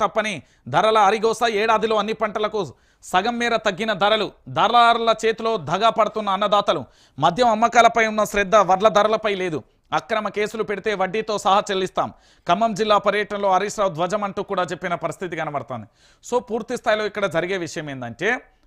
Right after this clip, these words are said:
మేము అధికారంలోకి రాకముందుకు ఒక మా కాంగ్రెస్ పార్టీకి శుద్ధపూసలు ఒక మాట చెప్పినాయి, అన్ని వడ్లకు ఐదు వందల బోనస్ అన్నాయి. అధికారంలోకి రాగానే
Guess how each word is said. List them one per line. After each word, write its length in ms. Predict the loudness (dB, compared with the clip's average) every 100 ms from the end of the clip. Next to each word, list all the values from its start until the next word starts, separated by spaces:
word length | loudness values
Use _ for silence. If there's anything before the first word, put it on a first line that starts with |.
| -10
మేము 200 | -8 -4 -2 -4 -8 _ _ _ _
అధికారంలోకి 760 | -4 -2 0 -2 -2 -4 -6 -2
రాకముందుకు 540 | -2 -2 -8 -8 -8
ఒక 140 | -8 -6 -4
మా 40 | -2 -2
కాంగ్రెస్ 340 | -2 -4 -6 -2
పార్టీకి 320 | -4 -4 -8
శుద్ధపూసలు 580 | -10 -6 -6 -4 -6 -6
ఒక 100 | -4 -4
మాట 140 | -2 -2 -6
చెప్పినాయి, 300 | -10 -12 -16 _ _ _
అన్ని 360 | -8 -6 -6 -2 0
వడ్లకు 300 | 0 0 0
ఐదు 100 | -2
వందల 200 | -2 -4
బోనస్ 340 | -2 -4 -4 -6
అన్నాయి. 180 | -10 -12 -8
అధికారంలోకి 580 | -8 -4 -2 -2 -4 -4 -4
రాగానే 360 | -4 -6 -8